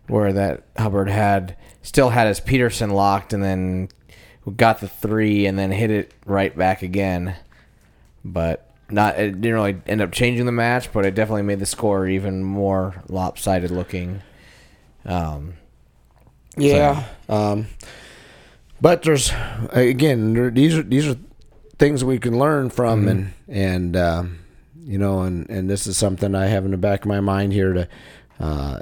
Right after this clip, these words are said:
Speaker 2: you know, in my notes to, to work with Braxton on this week, uh, um,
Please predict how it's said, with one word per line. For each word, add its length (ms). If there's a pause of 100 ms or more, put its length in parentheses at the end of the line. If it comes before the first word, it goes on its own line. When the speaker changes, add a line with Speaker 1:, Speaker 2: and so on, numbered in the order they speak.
(360)
Speaker 2:
you 80
know, 80
in 80
my 120
notes 380
to, 200 (800)
to 180
work 220
with 140
Braxton 400
on 80
this 240
week, 500
uh, 160 (580)
um, 400